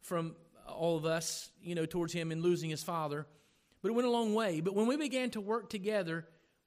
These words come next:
the tasks became much more enjoyable and much easier. Guys, we are in a battle.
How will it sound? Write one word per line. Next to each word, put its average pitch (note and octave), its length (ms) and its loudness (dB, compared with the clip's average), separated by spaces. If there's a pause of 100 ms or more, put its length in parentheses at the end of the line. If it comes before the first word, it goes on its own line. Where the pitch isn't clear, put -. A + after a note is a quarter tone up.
the E3+ 100 0
tasks G3 800 -4 (400)
became F#3+ 520 -2
much G#3+ 300 -2
more G3+ 240 0
enjoyable F3 680 0
and D3+ 140 -4
much E3 220 -2
easier. C#3 460 -6 (1040)
Guys, B3 220 0
we D4+ 140 2
are A#3+ 100 2
in G3 80 2
a E3 40 0
battle. E3+ 440 -4